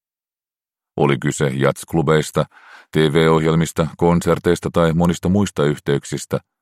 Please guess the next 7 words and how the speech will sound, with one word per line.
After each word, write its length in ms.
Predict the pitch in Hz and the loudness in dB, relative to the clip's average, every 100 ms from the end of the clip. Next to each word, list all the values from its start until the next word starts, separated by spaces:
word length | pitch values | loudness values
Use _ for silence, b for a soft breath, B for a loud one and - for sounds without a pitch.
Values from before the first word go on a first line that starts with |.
| _ _ _ _ _ - | _ _ _ _ _ -4
esiintyjätiedoissa 1080 | 69 71 67 62 80 87 104 95 87 - | -4 -2 -4 -2 -2 0 0 2 0 -2
on 220 | 76 90 80 | 0 0 0
tuhat 180 | 92 85 | -2 0
yhdeksänsataakuusikymmentäluvulta 1600 | 87 82 85 80 - 85 - 101 85 85 78 76 82 82 78 82 | 0 0 -4 -4 -2 -2 0 -2 -2 -2 -2 0 0 0 -2 0
lähtien 420 | 92 87 - 69 | 0 -2 -2 -2
lukenut 360 | 76 69 73 65 | -2 -2 -4 -2
usein 400 | 78 - 65 62 | -6 -2 -4 -4